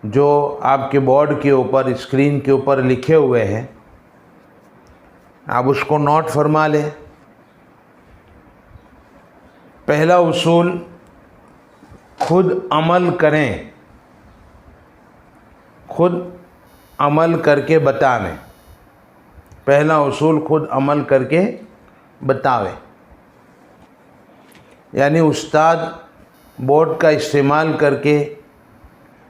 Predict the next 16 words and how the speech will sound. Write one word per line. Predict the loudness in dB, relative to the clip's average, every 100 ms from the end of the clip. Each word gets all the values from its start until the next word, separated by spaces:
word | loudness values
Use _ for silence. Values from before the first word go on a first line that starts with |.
| _
बयान | -2 0 2 0 0
को | 0 0
समझाने | 0 0 2 2 2 0
के | 2 0
लिए | 2 2 0 0 -8 -18 -20 _ _ _ _ _ _ _ -20 -20 -20 -20 -20 -20 -20 -20 _ _
खुद | -4 -2 -2 0
काम | 0 2 0
करें। | 0 0 2 0
पहले | -2 -2 -2 -6 -12 -20 -20 -20 -8
बोर्ड | 0 2 2
का | 0
इस्तेमाल | 0 0 -4 -2 0 -2
करके | 0 -2 0 -2
खुद | 0 0 0 -2
काम | -2 -2 0
करें। | 0 -2